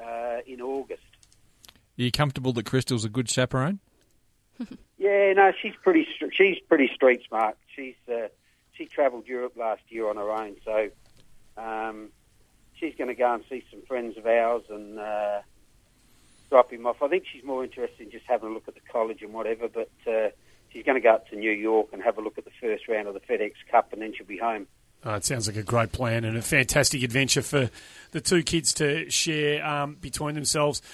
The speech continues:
Speaker 3: Uh, it, it's, look, it's, it's an extraordinary life that, um, you four have lived by the sounds of it, and we're better for knowing a little bit about it. Good luck with the golf club. Uh, anybody who's listening to this in South Australia,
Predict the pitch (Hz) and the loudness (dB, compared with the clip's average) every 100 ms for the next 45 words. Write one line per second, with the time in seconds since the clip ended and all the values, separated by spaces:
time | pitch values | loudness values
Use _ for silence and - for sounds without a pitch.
0 | - - 170 185 180 202 208 196 - - | -20 -4 4 4 4 2 4 4 4 2
1 | - 127 190 170 156 208 - 180 185 175 | 0 -4 -2 0 0 0 0 0 2 0
2 | - 185 190 180 165 165 170 160 151 - | 2 4 4 4 4 4 4 2 -4 -2
3 | 165 160 160 160 175 - 175 160 135 156 | -2 0 -4 -2 -2 2 4 4 2 0
4 | 127 156 139 127 151 143 131 147 160 - | 2 2 2 2 0 -2 -2 -4 -4 -4
5 | 143 143 147 151 143 160 151 143 - 147 | -4 -4 -4 -2 0 0 2 0 -4 0
6 | 143 143 143 143 135 139 135 147 - 185 | 2 2 0 0 0 0 2 0 2 2
7 | 175 165 165 143 139 156 151 151 160 156 | 4 2 0 -4 0 0 0 0 2 2
8 | 123 - - - - 143 147 180 185 170 | -4 -18 -20 -16 -2 0 2 2 4 4
9 | 160 147 147 151 - 156 147 143 147 - | 2 2 0 0 0 -2 -2 -2 0 2
10 | - 156 131 160 147 135 - 143 143 127 | 0 -2 -4 -2 -2 -2 -4 -2 -2 -2
11 | 147 | -6